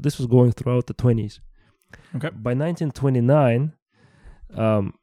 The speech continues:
Speaker 1: the Soviets finally managed to purchase two bankrupt U S watch manufacturers with all of their equipment. They, the, the names of those manufacturers were Duber Hamden Watch Company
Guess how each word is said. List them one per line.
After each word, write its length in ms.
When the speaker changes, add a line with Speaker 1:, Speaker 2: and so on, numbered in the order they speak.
Speaker 1:
the 260
Soviets 280
finally 220
managed 340
to 80
purchase 420
two 240
bankrupt 600
U 180
S 320
watch 280
manufacturers 720
with 140
all 240
of 80
their 140
equipment. 440
They, 460
the, 160
the 120
names 240
of 60
those 160
manufacturers 480
were 160
Duber 440
Hamden 520
Watch 220
Company 420